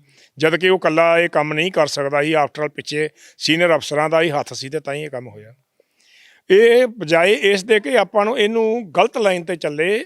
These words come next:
ਇਹ ਜੇ ਬੱਚੇ ਕੋਈ ਭਟਕ ਗਏ ਨੇ, ਉਹਨਾਂ ਨੂੰ ਆਪਾਂ ਸਿੱਧੀ ਲਾਈਨ 'ਤੇ ਲਿਆ ਕੇ, ਉਹਨਾਂ ਨਾਲ ਬੈਠ ਕੇ, ਕਦੀ ਕਿਸੇ ਸਰਕਾਰ ਨੇ, ਕਿਸੇ ਅਫਸਰ ਨੇ ਜਾਂ ਕਿਸੇ ਨੇ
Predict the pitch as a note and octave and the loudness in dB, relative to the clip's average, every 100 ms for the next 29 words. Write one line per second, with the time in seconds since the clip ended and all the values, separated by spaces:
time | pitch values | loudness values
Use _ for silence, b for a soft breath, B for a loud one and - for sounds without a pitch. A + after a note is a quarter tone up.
0 | - F#3 G3+ G#3 G3+ D#3+ F3 F3+ C#3 C3 | -4 -2 0 0 -4 -6 -8 -10 -14 -16
1 | - D#3 E3 D#3 D#3+ - D3 - C#3 F3 | -12 -12 -12 -12 -14 -12 -14 -14 -10 -8
2 | D#3 A#2+ A2+ _ b b b F3 G#3+ A#3+ | -8 -10 -20 _ b b b 0 2 2
3 | A#3 F#3 E3 D3+ E3 E3+ - D3+ G3 G#3 | 0 0 -2 -4 -2 -4 -4 -8 -8 -6
4 | D#3 C#3+ C3 D#3 C3 A2+ - C#3+ F#3+ D4 | -6 -8 -10 -6 -6 -8 -10 -10 -10 -10
5 | D#3+ E3 E3 D#3+ C3 C3+ C3 - D#3+ D#3 | -10 -8 -6 -8 -8 -8 -8 -10 -8 -6
6 | D#3+ D#3+ B2 D3 - C3 - A#2+ A#2+ B2 | -8 -8 -10 -10 -10 -10 -10 -10 -10 -12
7 | C#3 E3 b b b D3+ D3+ C#3+ - D3+ | -12 -14 b b b -2 0 0 0 -4
8 | D#3 D#3 D#3+ E3 - E3 F#3 F3+ D#3+ E3 | -4 -4 -4 -6 -4 -2 -2 -2 -4 -4